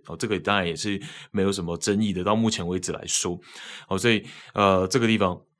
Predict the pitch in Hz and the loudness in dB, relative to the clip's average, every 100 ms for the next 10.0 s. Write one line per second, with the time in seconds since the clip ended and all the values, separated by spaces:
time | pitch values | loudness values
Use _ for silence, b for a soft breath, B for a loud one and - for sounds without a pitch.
0 | _ _ _ _ _ 147 135 101 - _ | _ _ _ _ _ 6 8 6 0 _
1 | _ _ 139 139 135 131 120 101 104 104 | _ _ 4 6 6 6 4 0 -2 -4
2 | 98 98 92 98 95 - 101 98 95 92 | 4 4 6 4 4 2 0 4 4 4
3 | 87 - - 90 95 87 - _ _ - | 0 -8 -8 -2 -2 -2 -6 _ _ -2
4 | 104 104 107 110 98 87 85 95 92 82 | 2 2 2 2 0 0 -2 0 -2 -4
5 | 82 85 90 85 85 85 104 98 104 104 | -6 -4 -4 -4 -4 0 2 2 2 4
6 | 101 98 95 - 95 80 - - 90 92 | 4 4 2 4 4 2 -4 -6 -2 -2
7 | - 95 95 95 95 90 85 101 101 101 | -2 0 0 -2 -4 -4 -4 -4 -2 2
8 | 101 98 - 98 104 92 90 101 98 98 | 2 2 0 0 0 -2 -2 -2 0 -2
9 | 92 87 92 101 101 104 98 95 87 | 0 0 0 0 2 4 2 2 -4